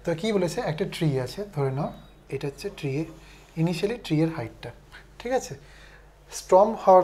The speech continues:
পথে-, পরে এই ট্রিটা break করছে, ধরো এই point থেকে break করেছে, break করার পর এই যে top পার্টটা এটা নিচে চলে এসেছে, তাহলে এইখান থেকে কী হবে, এটা এরকম হবে, ফিগারটা just এরকম,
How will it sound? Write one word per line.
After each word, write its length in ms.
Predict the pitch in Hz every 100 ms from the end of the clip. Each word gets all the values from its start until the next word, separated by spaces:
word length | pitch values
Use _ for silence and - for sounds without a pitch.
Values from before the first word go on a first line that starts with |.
| 180
পথে-, 300 | 156 147 151 -
পরে 240 | 143 208 - - - -
এই 120 | 190
ট্রিটা 280 | 196 190 202
break 380 | 139 151 156 156
করছে, 260 | 135 -
ধরো 220 | 135 175 196 180
এই 120 | 180 180
point 260 | 160 160
থেকে 220 | 185 190 208
break 280 | 147 135 -
করেছে, 300 | - 113 - - - - - -
break 220 | 139 208 214
করার 240 | - 196 151
পর 280 | - 160 262 - -
এই 240 | 165 202 190
যে 140 | 185
top 260 | 190 151 151 -
পার্টটা 460 | 139 - 208 233 - -
এটা 120 | 160 185
নিচে 280 | 151 139
চলে 200 | - 127 120
এসেছে, 160 | - 147
তাহলে 120 | 151 165
এইখান 300 | 160 190 185
থেকে 200 | 196 196
কী 160 | 196
হবে, 260 | 196 196 240 - - - - -
এটা 160 | 160 180
এরকম 260 | 180 185 170
হবে, 200 | 160 226 - - -
ফিগারটা 280 | 170 170
just 280 | 160 175 -
এরকম, 240 | 160 160